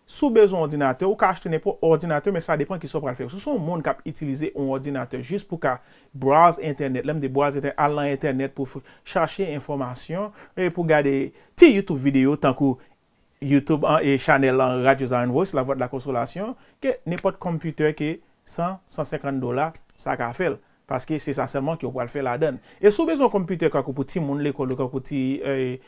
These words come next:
jèn, ti... Adolesan ke w gen lakay ou tou, yo bezwen pou yo fè devwa, tankou gen Microsoft Word, Microsoft Excel. Wi, yon kompitè tou ki nan nenpòt san san senkann dola, sa ka fè l tou, paske ou pa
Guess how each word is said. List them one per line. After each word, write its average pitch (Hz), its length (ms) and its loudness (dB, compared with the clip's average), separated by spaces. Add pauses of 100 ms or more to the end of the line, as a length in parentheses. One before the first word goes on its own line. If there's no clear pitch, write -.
(240)
jèn, 147 360 -2
ti... 147 200 -4 (920)
Adolesan 143 640 0
ke 127 80 -6
w 135 160 0
gen 135 140 -4
lakay 131 340 -2
ou 147 80 -2
tou, 277 320 -4
yo 143 120 2
bezwen 143 320 0
pou 135 120 -2
yo 135 80 -2
fè 135 160 -4
devwa, 135 320 -2
tankou 131 240 -8
gen 131 160 -4
Microsoft 139 560 -4
Word, 160 300 -2 (380)
Microsoft 139 440 -4
Excel. 196 400 2 (240)
Wi, 139 380 0
yon 139 180 -6
kompitè 143 640 -2
tou 202 240 -4
ki 151 220 -2 (100)
nan 135 320 -4
nenpòt 139 380 -6 (180)
san - 0 -
san 139 400 -6
senkann 135 320 -6
dola, 147 300 -6 (320)
sa 170 220 2
ka 131 180 0
fè 165 180 0
l 135 80 -2
tou, 139 120 -4
paske 139 300 -4
ou 165 120 0
pa 151 120 2